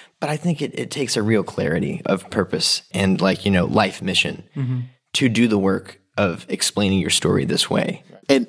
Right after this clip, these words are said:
Speaker 3: and just a real quick follow-up on that. You mentioned being accepted to all these colleges and it feels good to get accepted to college, to get scholarships.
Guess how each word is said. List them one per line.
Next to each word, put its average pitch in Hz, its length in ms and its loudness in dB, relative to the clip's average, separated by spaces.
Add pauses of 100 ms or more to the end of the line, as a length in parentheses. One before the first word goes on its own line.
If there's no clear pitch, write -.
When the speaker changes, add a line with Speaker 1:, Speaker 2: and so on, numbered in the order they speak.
Speaker 3:
and 131 120 0
just 165 240 2
a 143 60 4
real 151 200 2
quick 156 200 -2
follow-up 110 360 0
on 104 160 0
that. 101 320 -2 (280)
You 143 160 0
mentioned 175 540 2 (420)
being 127 600 2
accepted 120 260 0
to 110 80 0
all 110 80 2
these 101 160 -2
colleges 101 720 0
and 101 600 -2 (540)
it 233 80 -2
feels 110 220 2
good 110 120 0
to 110 60 4
get 104 60 4
accepted 101 240 0
to 101 60 -4
college, 98 500 0
to 110 80 -4
get - 320 -2
scholarships. 98 760 0